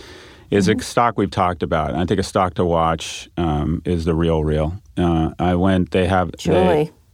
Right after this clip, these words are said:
Speaker 1: Oh, yeah. I think this thing is a juggernaut. I think if you look at some of the companies that have created tens of billions of dollars in value, they monetize these fallow assets, whether it's cars or apartments. And The RealReal,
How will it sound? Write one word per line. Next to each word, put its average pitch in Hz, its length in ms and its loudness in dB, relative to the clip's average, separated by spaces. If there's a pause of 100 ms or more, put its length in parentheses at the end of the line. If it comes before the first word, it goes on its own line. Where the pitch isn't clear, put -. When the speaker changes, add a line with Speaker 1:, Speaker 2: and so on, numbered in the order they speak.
Speaker 1:
Oh, 101 120 2
yeah. 87 200 2
I 92 80 0
think 113 180 0
this 95 160 0
thing 95 200 2
is 85 120 -2
a 87 60 -4
juggernaut. 78 560 -2 (180)
I 92 80 0
think 90 260 0
if 80 160 -2
you 95 200 2
look 107 180 2
at 95 300 4 (400)
some 113 160 0
of 101 40 2
the 101 60 0
companies 98 300 0
that 92 80 0
have 76 80 -6
created 95 340 0
tens 98 220 0
of 87 80 -2
billions 95 260 2
of 90 80 -4
dollars 87 260 2
in 87 80 0
value, 85 320 2
they 80 100 -2
monetize 85 680 0
these 85 180 -4
fallow 82 340 2
assets, 82 480 0
whether 80 200 -2
it's 76 80 -8
cars 82 280 -2
or 85 60 -2
apartments. 82 580 -2
And 82 120 0
The 82 80 0
RealReal, 85 720 0